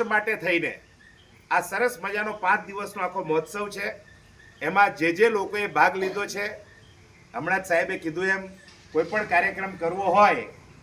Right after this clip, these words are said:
એટલે પૈસા જોઈએ અને ઉદાર હાથે બધાનું લિસ્ટ હું વાંચતો તો, કંકોત્રી મોકલી હતી આખી, ઘણી મોટી કંકોત્રી છે,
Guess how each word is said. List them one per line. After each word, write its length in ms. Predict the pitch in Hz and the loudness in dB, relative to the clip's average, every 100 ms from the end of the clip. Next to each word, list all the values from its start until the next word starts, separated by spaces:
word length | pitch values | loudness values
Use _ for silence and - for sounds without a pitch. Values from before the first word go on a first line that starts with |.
| - - 147 | -20 -16 -4
એટલે 200 | 170 185 | -2 0
પૈસા 400 | 165 160 208 185 151 - - - - 120 | -2 -2 4 4 4 -2 -18 -20 -10 2
જોઈએ 300 | 165 160 113 - - - - - - - - - | 2 2 0 -6 -18 -20 -18 -18 -18 -20 -12 -4
અને 180 | 170 | -2
ઉદાર 380 | 185 170 196 233 185 | -2 2 4 6 6
હાથે 320 | 185 180 208 156 - - - - - - - | 4 2 -2 -4 -6 -16 -20 -20 -20 -20 -14
બધાનું 320 | - 190 190 165 | -8 -6 -2 0
લિસ્ટ 180 | 196 - | 0 0
હું 100 | 214 | 0
વાંચતો 300 | 185 185 233 | 0 0 -2
તો, 100 | 220 | -2
કંકોત્રી 520 | 170 175 196 202 196 | -4 -4 -4 -4 -4
મોકલી 200 | 208 240 | -4 -6
હતી 160 | 240 226 190 | -2 0 0
આખી, 260 | 170 151 - - - - - - - - - - | 0 -6 -8 -16 -20 -20 -20 -18 -16 -16 -18 -4
ઘણી 220 | 147 190 196 | -2 0 -2
મોટી 220 | 208 226 | -4 -4
કંકોત્રી 460 | 196 180 180 160 143 | -6 -4 -4 -2 -2
છે, 80 | 120 | -4